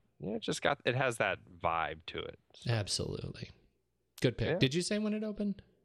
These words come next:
Speaker 1: You know, it doesn't have a release date yet. It played at, uh, I think it had its U S premiere at South by Southwest last month, and then it's, uh, it's played in Spain, and it open-, it's played in some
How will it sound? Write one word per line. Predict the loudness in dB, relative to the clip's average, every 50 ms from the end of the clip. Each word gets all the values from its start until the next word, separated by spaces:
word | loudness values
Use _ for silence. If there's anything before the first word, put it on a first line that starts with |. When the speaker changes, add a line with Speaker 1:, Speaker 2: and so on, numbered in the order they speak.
| 4
Speaker 1:
You | 6 6
know, | 6
it | 6 4
doesn't | 4 4 2 4 2
have | 2 4 4 4 4
a |
release | 2 2 2 2 2 0 0 4
date | 4 4 6
yet. | 6 4 4
It | 4 2 0
played | 4 4 4 6 4 4 2
at, | 2 4 4 2 2 0 -2 2 4
uh, | 6 6 6 4
I | 2
think | 0 0 2 2
it | 2 4
had | 4 4 4
its | 2 0 -2 -4
U | 0 2 4 4 6 4
S | 4 2 -2
premiere | -4 -4 0 2 2 4 4 4 2 0
at | 0
South | 2 4 4 4 4
by | 0 0
Southwest | 2 4 2 2 2 2 2 4 4 4 2 0 -4 -8 -10 -12 -8 -2
last | 2 4 4 4 4 0 -2 -2
month, | 2 4 4 4 4 2 -2 -8 -16 -20 _ -20 -20 -20 -20 -20 -20 -8 _ 4
and | 6 6 6 4 4
then | 4 4 4 4 2 0 2
it's, | 2 2 2 2 0 0 4
uh, | 4 6 6 4 4 2 2 2 0
it's | 0 -2 -2 -2 -6
played | -6 2 2 4 4 4 2 0
in | -2 -2
Spain, | -2 -6 -4 2 2 4 4 4 2 2 0 0 -2 -2 -2 -4 -6 -8 -6
and | 0 0 2 2
it | 4 4
open-, | 4 2 4 4 2 2 2 0 -2
it's | -2 -2 2
played | 4 4 4 4
in | 2 0
some | 0 0 0 0 -2 -4